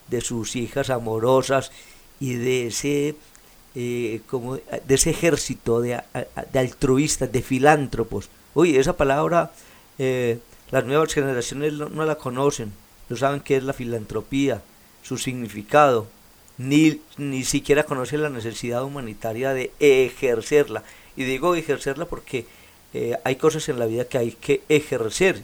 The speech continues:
y una de ellas, de esas, es la solidaridad. Bueno, como ejercer la amistad, Gabriel, que es lo que tú haces contando estas historias y haciendo, eh,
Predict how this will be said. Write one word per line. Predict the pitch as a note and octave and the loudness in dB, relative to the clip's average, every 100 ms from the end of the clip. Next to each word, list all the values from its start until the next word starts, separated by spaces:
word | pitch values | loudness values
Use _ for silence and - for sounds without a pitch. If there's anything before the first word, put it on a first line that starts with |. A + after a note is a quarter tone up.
| - | -10
y | A2+ | -8
una | G#2+ B2 | -6 -4
de | B2+ B2 | -4 -4
ellas, | A#2 C3 | -4 -4
de | B2+ | -4
esas, | A2+ A#2+ - - _ _ _ _ _ - - | -6 -8 -10 -16 _ _ _ _ _ -20 -12
es | A#2+ A2 | -8 -4
la | A#2+ A#2+ A2+ - _ - | -2 -2 -8 -16 _ -16
solidaridad. | - B2 A#2 A#2 G#2+ A2+ A#2+ - _ - | -2 0 0 -2 -2 -4 -6 -8 _ -8
Bueno, | B2 C3+ - | -8 -8 -6
como | - A#2+ A2+ | -4 -2 -2
ejercer | A2 A2+ - C3 C3+ | 0 -2 -2 -2 -2
la | D#3 | -6
amistad, | C#3 - - C3 C3+ C3+ C3+ - _ - | -6 -2 2 4 4 2 -2 -10 _ 0
Gabriel, | C3+ B2 C3+ C3 - - _ _ - | 0 2 0 0 -6 -20 _ _ -6
que | A#2+ A2+ | -2 0
es | A2+ | -2
lo | B2+ - | -4 -4
que | A#2 A2 | -4 -4
tú | - B2 | -2 2
haces | B2 A#2+ - | 2 2 -4
contando | A#2 G2+ B2 A#2 A#2+ | -6 -2 0 0 -4
estas | - B2+ - | -2 -2 -2
historias | G2 - B2+ B2 A#2+ A#2 - | -6 2 2 2 0 -4 -4
y | |
haciendo, | A2+ - A#2 A2+ C3 A#2+ - - - - | -6 -6 -8 -2 -2 -2 -10 -20 -20 -4
eh, | A#2+ A#2 A2+ | 0 2 2